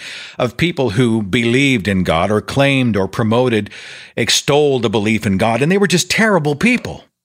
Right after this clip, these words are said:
And if you look closely at humanity all around us, there's a very good likelihood there is someone that you admire and consider a laudable person, a generous person, a person to be admired and respected, who does not believe in any God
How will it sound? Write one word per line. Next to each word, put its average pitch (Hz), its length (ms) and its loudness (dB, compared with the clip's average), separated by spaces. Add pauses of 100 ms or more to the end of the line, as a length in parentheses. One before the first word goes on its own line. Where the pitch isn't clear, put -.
(960)
And 196 560 0
if - 180 -2
you 151 100 2
look 190 220 0
closely 143 560 -2
at 104 240 -2
humanity 101 480 0
all 104 260 0
around 71 440 -2
us, - 320 -8 (680)
there's 101 200 0
a 104 80 0
very 156 280 0
good 147 160 -2
likelihood 113 600 0
there 90 160 0
is 92 80 -2
someone 98 320 0
that 90 160 -2
you 92 100 -2
admire 113 640 0
and 82 160 -4
consider 87 420 -2
a 82 80 -2
laudable 107 480 -2
person, 131 600 -4
a 87 40 -4
generous 113 460 -2
person, 139 640 -4
a - 40 -4
person 113 380 0
to 104 80 0
be 92 160 0
admired 101 540 0
and 80 120 -2
respected, 120 600 -2 (280)
who 104 180 -2
does 143 420 0
not 170 240 0
believe 131 560 0
in 113 200 0
any 131 420 0
God 95 500 0